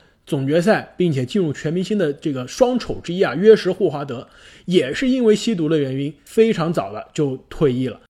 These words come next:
同时大家非常熟悉的姚明的前队友啊，弗老大，弗朗西斯啊，也是在非常年轻的时候就成为了N B A全明星级别的这样一个首发的爆炸型的后卫，但是职业生涯啊，也是因为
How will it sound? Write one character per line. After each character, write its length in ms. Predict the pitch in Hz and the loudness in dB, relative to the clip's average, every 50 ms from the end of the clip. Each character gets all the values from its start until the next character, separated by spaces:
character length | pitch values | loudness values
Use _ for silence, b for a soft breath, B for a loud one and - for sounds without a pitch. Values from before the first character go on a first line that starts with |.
| _ - | _ -6
同 140 | - 208 247 | -2 0 0
时 100 | - 269 | 0 0
大 80 | 240 269 | 0 0
家 160 | 262 247 233 | 0 0 -2
非 140 | - - 269 | -2 -2 -2
常 140 | 254 247 | -2 -2
熟 200 | 220 - - 156 | -2 -2 -2 -2
悉 140 | 170 - 220 | -2 0 0
的 80 | 190 156 | -2 0
姚 200 | 139 143 147 180 | 0 0 0 0
明 160 | 185 165 165 | 0 0 0
的 100 | 170 160 | -2 -2
前 260 | 147 - - - 143 175 | -4 -4 -6 -6 -4 0
队 160 | 208 208 165 | 2 2 2
友 120 | 123 101 | 2 -2
啊， 40 | 107 | -8
弗 220 | - - - 160 | -12 -4 2 4
老 140 | 220 202 - | 4 4 4
大， 180 | 156 151 135 117 | 0 -4 -6 -6
弗 160 | - - 185 | -6 -2 0
朗 140 | 214 175 143 | 0 0 0
西 120 | 135 185 | -2 -4
斯 160 | 175 - - | -4 -2 -2
啊， 80 | 202 143 - B B B B B | -2 -2 -2 B B B B B
也 160 | 170 170 175 | 2 2 4
是 100 | 170 294 | 4 4
在 320 | 254 269 240 214 196 185 - - - | 4 4 4 4 2 0 -4 -10 -20
非 280 | - - - 320 320 311 | -14 -6 -2 0 0 0
常 160 | 226 240 220 | 0 0 0
年 160 | 190 170 175 | 0 -2 -2
轻 120 | - 208 | -2 -2
的 100 | 202 175 | -2 -2
时 100 | 147 - | -2 -2
候 140 | 160 151 143 | 0 -2 0
就 220 | 139 - 185 165 156 | 2 2 2 2 2
成 340 | - - - - 143 170 | 0 -6 -10 -8 -6 -4
为 140 | 180 165 160 | -2 0 0
了 180 | 165 147 - - - | 0 0 -2 -4 -4
N 180 | 175 180 175 175 | -4 -2 0 2
B 160 | 175 170 165 | 4 4 4
A 40 | 160 | 4
全 240 | 165 - - 151 180 | 2 -2 -4 -2 -2
明 100 | 214 220 | -2 -2
星 180 | 175 220 220 | 0 -2 -2
级 160 | - - 147 127 | -2 -2 -4 -4
别 160 | 127 127 123 | -2 -4 -4
的 80 | 127 | -6
这 80 | 127 131 | -6 -6
样 140 | 139 127 123 | -6 -8 -8
一 40 | 123 | -8
个 120 | 123 127 - b b b | -8 -10 -12 b b b
首 280 | b - - 123 117 123 | b -4 -4 -4 -4 -4
发 240 | 117 - 240 233 247 | -2 -2 0 0 2
的 120 | 220 - - - | 0 -2 2 4
爆 140 | - 220 190 | 6 6 6
炸 120 | 190 175 | 6 4
型 120 | 151 139 127 | 2 0 -4
的 80 | 127 | -6
后 320 | - - - - - 196 156 | -8 -10 -8 -2 0 2 2
卫， 120 | 143 135 - B B B B B B | 2 -2 -6 B B B B B B
但 200 | 233 196 180 - | 4 4 4 2
是 160 | - 180 131 | 0 -2 -2
职 140 | - 165 170 | 0 2 2
业 120 | 170 160 | 2 2
生 160 | - - 175 | 0 -2 -4
涯 80 | 147 113 | -4 -6
啊， 160 | 113 135 131 | -8 -8 -8
也 160 | 127 117 107 | -8 -8 -8
是 180 | 113 - 156 139 | -8 -6 -6 -4
因 260 | 135 139 151 160 156 | -4 -2 -2 -2 -2
为 220 | 147 135 139 147 | -2 -2 -4 -4